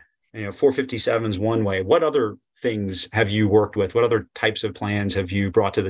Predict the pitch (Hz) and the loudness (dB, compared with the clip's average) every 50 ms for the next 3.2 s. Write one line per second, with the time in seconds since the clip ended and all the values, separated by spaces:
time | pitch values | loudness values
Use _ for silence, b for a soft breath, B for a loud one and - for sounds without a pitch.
0 | - - 98 98 92 92 92 - b b b _ - - 107 - 107 104 101 95 | -2 -2 -2 -2 0 -2 -4 -6 b b b _ -18 -16 -12 -8 -6 -6 -6 -6
1 | 90 - - - - - - 123 113 - 117 110 104 110 104 - 107 101 101 98 | -8 -10 -14 -14 -12 -6 -4 -4 -2 -2 -2 -2 -2 -2 0 0 0 2 2 2
2 | 98 98 98 98 95 - 104 98 - 98 92 98 90 98 92 - 107 110 104 87 | 0 0 0 -2 -2 -4 -6 -8 -6 -6 -6 -4 -4 -4 -4 -2 -2 -2 -2 -4
3 | - 87 90 | -6 -10 -14